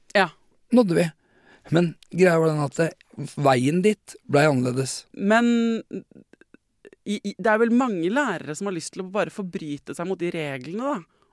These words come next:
Speaker 2: Og gjøre ting på en annen måte for å komme i mål.
Speaker 1: Ja, og det, men det har jo åpnet opp veldig på den tverrfaglige biten, ikke sant? At man, det er jo de overordnede læringsmålene som man har, og så er man kan, eh, tverrfaglig så er man,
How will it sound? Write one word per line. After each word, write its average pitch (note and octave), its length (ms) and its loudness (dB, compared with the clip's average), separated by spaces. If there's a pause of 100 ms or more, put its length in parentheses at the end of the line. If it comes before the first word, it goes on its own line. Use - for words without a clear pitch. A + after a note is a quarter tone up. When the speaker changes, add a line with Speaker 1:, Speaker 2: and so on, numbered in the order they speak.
(100)
Speaker 2:
Og G3+ 80 0
gjøre G#3+ 300 2
ting F#3+ 100 -6
på F3+ 80 -8
en G#3 80 -2
annen F3 320 -6
måte F3 320 -8
for F#3 140 -8
å - 20 -10
komme F#3+ 240 -6
i F#3 60 -4
mål. C#4 240 -2 (100)
Speaker 1:
Ja, A#2 160 2
og D#3 160 -2
det, F#3+ 140 4
men G#3 100 6
det A3 80 6
har G3+ 80 6
jo G#3 220 6
åpnet C#3 160 -2
opp D3 100 -4
veldig B2+ 320 0
på C3+ 80 -4
den C3+ 140 -2
tverrfaglige G#2 840 -4
biten, G#2+ 400 -6
ikke D3 160 -4
sant? F#3 240 2
At C#3+ 160 -2
man, C#3 140 0 (340)
det A#2+ 80 2
er C3 160 4
jo C#3 80 0
de C#3+ 160 0
overordnede A2+ 800 -2
læringsmålene A2 720 -4
som B2+ 140 -4
man D3+ 100 -2
har, A3+ 240 2
og E3 80 2
så D#3+ 220 2
er B2+ 160 -2 (180)
man C#3 140 0 (160)
kan, C#3+ 160 0 (340)
eh, B2+ 220 -2 (100)
tverrfaglig B2+ 480 -2
så G3 140 2
er A#2+ 80 -6
man, B2 100 -4